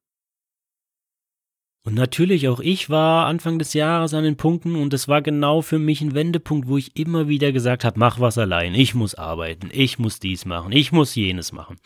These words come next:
Und das war genau das, wo ich mir gedacht, <laughs> "Das will ich nicht." Ich will nicht meinem Kind die ganze Zeit sagen müssen, es soll abziehen, weil ich irgendwas anderes, Wichtigeres zu tun hab. Ja, da hatte ich einfach keine Lust mehr drauf. Und dann, nachdem das ein paar Mal irgendwie vorgekommen ist, hab ich mal ge-, gesagt, "Ja, stopp, was, was soll das eigentlich?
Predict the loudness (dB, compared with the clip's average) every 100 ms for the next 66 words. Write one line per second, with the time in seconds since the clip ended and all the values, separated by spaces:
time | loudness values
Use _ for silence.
0 | -20 -18 -16 -12 -2 0 2 2 2 2
1 | 2 0 -2 -4 -4 -6 -4 -4 -2 -4
2 | -2 2 2 2 -2 -4 -8 -20 _ -20
3 | -20 -18 -18 -14 -10 -6 0 2 2 0
4 | -2 0 0 0 0 -2 -2 -2 -6 -6
5 | 0 0 0 -4 -6 -4 -4 -2 -2 -2
6 | -2 -2 -4 -4 -2 0 0 -2 -4 -2
7 | 0 2 2 2 2 2 2 4 4 2
8 | 2 0 -2 -2 0 2 0 -4 -8 -4
9 | -4 -4 -6 -8 -16 _ -20 -20 -20 _
10 | _ -8 -2 -2 0 2 2 0 -4 -4
11 | -4 -4 -10 -6 -4 -2 -2 -4 -2 -2
12 | -2 -2 -2 -4 -2 0 0 -2 -2 -4
13 | -4 -2 -2 0 -2 -4 -2 -2 0 -2
14 | -2 -2 -2 -2 -2 -2 -2 -2 -4 -2
15 | -4 -8 -14 -10 -6 -6 -6 -8 -6 -6
16 | -6 -8 -8 -8 -8 -8 -6 -4 -4 -4
17 | -6 -6 -6 -6 -6 -6 -4 -2 0 -2
18 | -4 -6 -6 -6 -8 -12